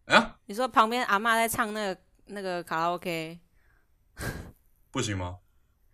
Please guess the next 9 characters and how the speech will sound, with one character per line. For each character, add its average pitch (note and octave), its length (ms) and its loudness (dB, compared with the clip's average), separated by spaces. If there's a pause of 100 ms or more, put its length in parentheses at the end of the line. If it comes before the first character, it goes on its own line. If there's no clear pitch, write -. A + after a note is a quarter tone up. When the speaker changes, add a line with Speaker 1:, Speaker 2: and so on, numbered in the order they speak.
(800)
Speaker 2:
嗯， E3+ 420 -14 (340)
我 G3 120 -14
想 G#3 140 -4
要 G3+ 60 -4
浪 G#3 200 -4
漫 G3+ 200 -6
一 G3+ 80 -8
点 E3+ 200 -4
的。 D3+ 380 -8